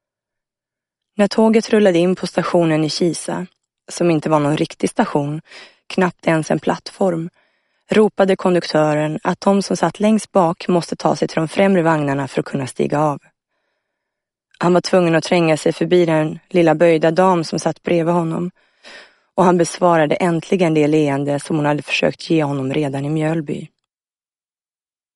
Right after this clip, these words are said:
Som för att be om ursäkt för att han hade slutit sig då och inte svarat på hennes trevande försök att starta ett samtal, räckte han henne nu boken med teckningen inuti. "Läs den",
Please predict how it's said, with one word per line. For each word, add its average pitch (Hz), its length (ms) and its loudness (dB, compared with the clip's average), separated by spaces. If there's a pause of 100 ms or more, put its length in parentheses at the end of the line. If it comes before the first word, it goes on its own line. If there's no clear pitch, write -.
(100)
Som 202 200 0
för 208 100 2
att 202 100 2
be 202 140 2
om 202 120 4
ursäkt 220 440 0
för 202 100 0
att 180 120 2
han 180 120 -2
hade 170 200 -2
slutit 202 440 -2
sig 175 180 -2
då 170 240 -4 (400)
och 202 120 2
inte 190 200 0
svarat 214 480 2
på 220 100 0
hennes 165 260 0
trevande 165 500 2
försök - 440 -2
att - 60 -6
starta - 360 0
ett - 100 -12
samtal, 180 640 -2 (720)
räckte - 360 0
han 202 160 4
henne 196 220 4
nu 160 200 2
boken 160 480 0
med 160 120 -2
teckningen 170 480 -2
inuti. 156 560 -6 (880)
"Läs 220 260 2
den", 170 240 -8